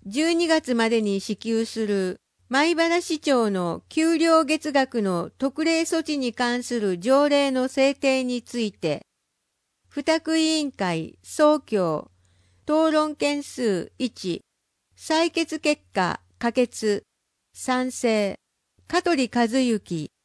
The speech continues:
後藤秀樹、田中伸二、矢野邦明、中川雅史、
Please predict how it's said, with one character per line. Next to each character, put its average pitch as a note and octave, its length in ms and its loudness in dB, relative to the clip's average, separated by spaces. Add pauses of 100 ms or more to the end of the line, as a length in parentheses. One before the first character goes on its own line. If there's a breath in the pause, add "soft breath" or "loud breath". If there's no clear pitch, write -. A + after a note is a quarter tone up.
(240)
後 B3+ 200 4
藤 D#4+ 320 4
秀 C#4 300 2
樹、 F3 300 -10 (440)
田 F#3+ 140 0
中 D4+ 320 2
伸 A#3+ 380 -2
二、 E3+ 320 -6 (420)
矢 C4 140 4
野 D#4+ 160 2
邦 D#4 160 0
明、 A3+ 720 -2 (500)
中 C#4+ 320 2
川 D4+ 260 6
雅 A3 160 0
史、 F#3+ 560 -2